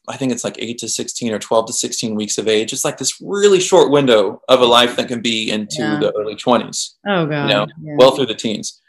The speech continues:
Speaker 1: And so you got a window of a month or two. Um, they don't have the means, the finances, the space to care for every animal they breed.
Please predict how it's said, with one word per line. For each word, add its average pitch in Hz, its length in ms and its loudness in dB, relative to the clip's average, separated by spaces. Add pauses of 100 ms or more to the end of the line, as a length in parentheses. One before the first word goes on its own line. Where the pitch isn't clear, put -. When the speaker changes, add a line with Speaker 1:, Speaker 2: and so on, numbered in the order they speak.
(200)
Speaker 1:
And 123 140 0
so 139 120 6
you 123 140 6
got 117 180 6 (100)
a - 60 -2
window 143 260 4
of 117 100 2
a 110 40 0
month 120 220 2
or 110 80 -2
two. - 360 -6 (600)
Um, 110 420 4
they 131 200 4
don't 139 340 4
have 135 240 0
the 135 80 2
means, 127 680 -2 (100)
the 120 80 -6
finances, 123 640 0
the 113 60 -8
space 117 500 -4
to 117 100 -10
care 117 300 0
for 104 160 -2
every 113 360 2
animal 113 220 -2
they 123 140 0
breed. 110 380 -8